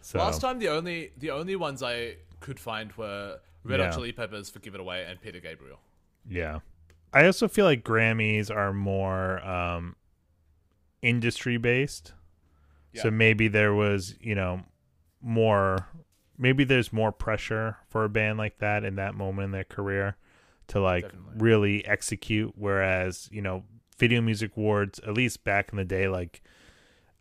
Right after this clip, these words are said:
Speaker 1: I remember being a
Speaker 2: Mm.
Speaker 1: kid watching that, and it was not that specific one, just Video Music Awards in general, and it was like
Speaker 2: Yep.
Speaker 1: the Wild West. Like, you never knew what was gonna happen next. It was, like, the epitome of
Speaker 2: Totally.
Speaker 1: live television. It wasn't,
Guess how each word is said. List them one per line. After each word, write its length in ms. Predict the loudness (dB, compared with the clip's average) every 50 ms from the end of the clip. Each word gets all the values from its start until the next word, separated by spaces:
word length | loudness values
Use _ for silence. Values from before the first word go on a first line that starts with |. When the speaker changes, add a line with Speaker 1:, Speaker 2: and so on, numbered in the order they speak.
| 4 6
Speaker 1:
I 60 | 6
remember 440 | 8 8 6 4 4 2 2 0 2
being 220 | 2 0 0 -2
a 20 |
Speaker 2:
Mm. 60 | -4 -2
Speaker 1:
kid 200 | 0 0 2 2
watching 380 | 2 0 0 -2 -4 -6 -4
that, 300 | -4 -4 -4 -4 -6 -6
and 160 | -8 -8 -6
it 60 | -4 -2
was 600 | -2 -2 -2 -2 -2 -2 -4 -4 -8 -12 -16 _ _ _ _ _ -4 _
not 160 | 4 6 6
that 140 | 6 2 2
specific 360 | 0 -6 -6 -6 -6 -4 -4
one, 160 | -8 -6 -4
just 220 | -4 -6 -6 -4 -4
Video 180 | -2 -2 -2
Music 300 | -2 -2 -4 -6 -6 -6
Awards 220 | -4 -4 -4 -6 -8
in 60 | -8
general, 500 | -6 -6 -4 -4 -4 -4 -4 -4 -6 -8 -8
and 140 | -8 -6 -4
it 20 |
was 200 | -4 -4 -4 -4
like 200 | -4 -4 -4 -6 -4
Speaker 2:
Yep. 60 | -4
Speaker 1:
the 60 | -2
Wild 340 | 2 4 6 6 6 4 2
West. 280 | 0 0 0 0 -2 -8
Like, 120 | -8 -6
you 80 | -6 -4
never 280 | -2 -2 -2 -2 -2 -4
knew 540 | -2 -2 0 0 0 0 0 -2 -2 -4 -6 _ _ _ _ _ _ _ _ 2
what 180 | 6 6 6 6
was 140 | 4 0
gonna 160 | 0 -2 -2 -2
happen 400 | -4 -4 -4 -4 -4 -6 -6 -4
next. 300 | -4 -4 -4 -4 -6 -4
It 40 |
was, 240 | -2 -2 -4 -2 -2
like, 200 | -4 -4 -4 -4
the 100 | -4 -6
epitome 500 | -2 0 0 0 2 0 0 0 0 0
of 120 | 0 -2 -2
Speaker 2:
Totally. 100 | -2 -2
Speaker 1:
live 240 | -2 0 -2 -2 -2
television. 500 | 0 0 0 2 0 -2 -4 -6 -8 -8
It 80 | -4 0
wasn't, 480 | 0 0 0 0 -2 -6 -6 -10 -12